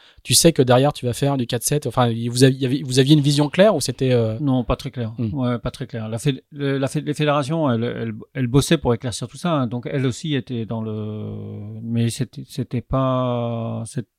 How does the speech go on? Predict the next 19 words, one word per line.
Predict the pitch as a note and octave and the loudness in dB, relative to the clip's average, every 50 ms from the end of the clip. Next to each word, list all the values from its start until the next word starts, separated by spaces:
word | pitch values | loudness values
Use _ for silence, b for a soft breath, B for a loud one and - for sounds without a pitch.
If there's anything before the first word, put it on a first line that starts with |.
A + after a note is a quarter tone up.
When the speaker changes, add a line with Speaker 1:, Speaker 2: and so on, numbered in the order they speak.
| _ _ _ _ _ - | _ _ _ _ _ -10
Speaker 2:
ouais, | G2 F#2+ | -8 -8
c'était | - - - - | -8 -10 -12 -12
pas | - A#2+ | -8 -8
aussi | A2+ G#2+ - - | -8 -8 -8 -10
structuré | B2+ - - B2 - - A#2+ A2+ | -12 -10 -10 -10 -8 -6 -6 -6
que | A2 | -4
maintenant, | A#2 A#2 A#2 B2 A#2 G2 | -4 -6 -6 -6 -6 -8
c'est | F#2 A#2+ | -10 -14
sûr. | - - - B2 G#2+ G2 | -14 -10 -8 -8 -8 -8
C'était | - - - | -10 -10 -8
en, | A2 G#2+ G#2+ G#2 | -8 -6 -8 -8
c'était | - - A2+ | -10 -10 -10
en | G2+ | -8
phase | G2 - B2 A2 | -6 -4 -4 -4
de | G2 A2 | -4 -6
mise | G#2+ G#2+ | -8 -8
en | A#2+ A#2 | -10 -8
place. | - C3+ A#2+ G2+ - _ | -8 -8 -10 -10 -12 _
Et, | - | -18